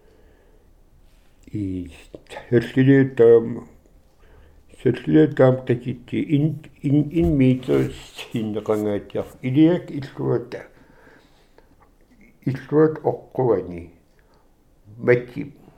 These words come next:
қалиатта мативаатта киллингани. Ил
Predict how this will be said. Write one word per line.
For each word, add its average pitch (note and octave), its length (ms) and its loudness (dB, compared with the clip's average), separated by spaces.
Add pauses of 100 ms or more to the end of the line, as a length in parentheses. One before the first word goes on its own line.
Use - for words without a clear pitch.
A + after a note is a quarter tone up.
(540)
қалиатта B2+ 640 -4
мативаатта A2 640 -10 (160)
киллингани. G2+ 840 -12 (420)
Ил C3+ 160 -4